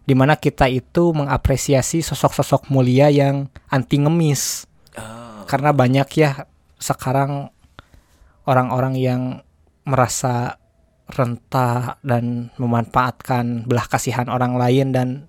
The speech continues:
Speaker 1: ujung-ujungnya meminta-minta gitu.
Speaker 2: Mm-hmm.
Speaker 1: Di sisi lain ada juga nih sosok yang pantang mengemis gitu meskipun dengan kondisi fisik yang mohon maaf, eh, kurang
Speaker 2: Kurang,
Speaker 1: begitu.
Speaker 2: iya, iya.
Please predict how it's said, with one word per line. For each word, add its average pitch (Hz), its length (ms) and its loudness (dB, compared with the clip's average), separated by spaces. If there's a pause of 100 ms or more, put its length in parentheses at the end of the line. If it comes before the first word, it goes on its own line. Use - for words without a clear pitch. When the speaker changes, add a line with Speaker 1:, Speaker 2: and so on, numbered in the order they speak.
(120)
Speaker 1:
ujung-ujungnya 135 760 -2 (260)
meminta-minta 135 840 2
gitu. 123 280 -6
Speaker 2:
Mm-hmm. 123 600 -14
Speaker 1:
Di 127 100 2
sisi 143 280 -2
lain 160 480 4 (160)
ada 135 240 4
juga 185 400 4
nih 175 220 0
sosok - 600 0
yang 170 440 2 (600)
pantang 165 560 2
mengemis 170 540 2
gitu 143 220 -4
meskipun 139 420 -2
dengan 147 200 -4
kondisi 135 640 -4 (240)
fisik - 460 -6
yang 127 420 -2 (1300)
mohon 131 200 0
maaf, 147 280 2 (280)
eh, 127 400 0 (500)
kurang 139 480 6
Speaker 2:
Kurang, 139 140 4
Speaker 1:
begitu. 120 380 -2
Speaker 2:
iya, 104 200 -6
iya. 90 180 -18